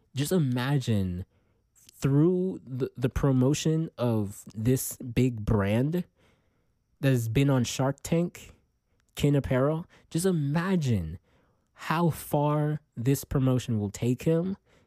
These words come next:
even in the end of twenty twenty-two. And we're not even talking about that.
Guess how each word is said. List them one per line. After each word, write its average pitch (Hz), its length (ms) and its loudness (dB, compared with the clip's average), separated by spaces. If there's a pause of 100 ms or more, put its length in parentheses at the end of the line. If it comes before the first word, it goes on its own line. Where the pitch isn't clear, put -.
(120)
even 180 420 2
in 135 180 2
the 113 260 0
end 127 500 0 (320)
of 107 300 -2
twenty 127 400 -2
twenty-two. 107 840 -4 (680)
And 151 260 2
we're 185 80 2
not 202 160 -2
even 180 180 2
talking 147 400 -2
about 92 280 -4
that. 139 380 -4